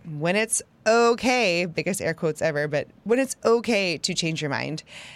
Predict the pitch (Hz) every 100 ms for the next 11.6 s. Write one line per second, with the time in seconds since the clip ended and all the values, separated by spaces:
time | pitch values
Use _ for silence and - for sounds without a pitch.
0 | - - 208 208 214 202 190 214 226 247
1 | 247 233 254 269 226 208 190 208 226 226
2 | 254 156 147 - 170 180 214 214 226 165
3 | 143 - 226 302 349 226 120 175 139 _
4 | _ _ _ _ _ _ _ - - 185
5 | 185 180 180 - _ _ - 160 160 175
6 | - - _ _ _ _ _ _ _ _
7 | _ _ _ _ _ _ _ - 170 -
8 | - - - 185 180 180 175 - 175 -
9 | 175 185 190 180 165 - - - 180 170
10 | 156 156 147 143 156 180 175 - - -
11 | - 170 165 147 151